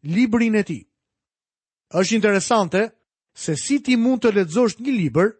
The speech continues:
dhe ta kuptosh atë pa njohur autorin e librit. Një libër nga një autor njerëzor mund të kuptohet nga një qenie tjetër njerëzore. Por nëse doni të njihni Biblën, duhet të njihni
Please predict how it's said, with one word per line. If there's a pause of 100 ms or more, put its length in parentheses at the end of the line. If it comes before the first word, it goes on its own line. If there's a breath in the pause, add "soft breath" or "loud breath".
(320)
dhe
ta
kuptosh
atë
pa
njohur (220)
autorin
e
librit. (920)
Një
libër
nga
një
autor
njerëzor
mund
të
kuptohet
nga
një
qenie
tjetër
njerëzore. (920)
Por
nëse
doni
të
njihni
Biblën, (420)
duhet
të
njihni